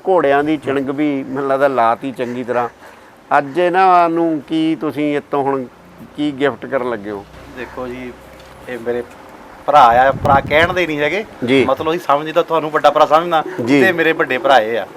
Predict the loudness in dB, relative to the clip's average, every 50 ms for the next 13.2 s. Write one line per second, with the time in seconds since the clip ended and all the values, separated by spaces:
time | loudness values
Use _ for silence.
0 | -6 0 4 4 6 4 4 0 -4 -6 -8 -8 -12 -14 -10 -6 -4 -2 -2 -2
1 | -2 -2 -2 0 0 -2 -2 -4 -6 -6 -6 -6 -6 -6 -6 -4 -4 -4 -4 -4
2 | -4 -6 -4 -2 -2 -2 -2 0 -2 -2 -2 -2 -8 -10 -12 -12 -12 -12 -12 -12
3 | -14 -16 -18 -12 -8 -2 0 0 0 0 -2 -6 -16 -20 -20 -20 -20 -14 -10 -8
4 | -8 -6 -6 -4 -4 -4 -4 -4 -2 -2 -2 -2 0 0 2 2 2 2 0 -4
5 | -6 -10 -12 -12 -10 -8 -8 -8 -6 -8 -10 -12 -10 -8 -4 0 0 0 0 0
6 | -4 -14 -20 -20 -20 -20 -18 -10 -6 -6 -4 -4 -4 -4 -4 -6 -6 -6 -6 -6
7 | -8 -8 -10 -12 -6 0 2 4 4 4 2 -2 -4 -2 0 2 0 0 0 -4
8 | -6 -2 -2 -2 -2 -4 -10 -10 -10 -10 -8 -10 -10 -10 -10 -12 -12 -12 -16 -20
9 | -20 -20 -14 -8 -4 -2 -2 -2 -2 -4 -8 -8 -10 -12 -14 -16 -20 -20 -20 -20
10 | -20 -20 -20 -12 -8 -6 -4 0 2 2 2 2 0 -4 -6 -6 -4 -4 -2 0
11 | 0 2 2 0 0 -2 -2 -4 -4 -8 -6 -2 0 2 2 4 2 2 0 0
12 | -4 -2 -4 -4 -2 0 0 -2 0 0 -2 -4 -4 -4 -10 -10 -8 -4 0 0
13 | 0 0 0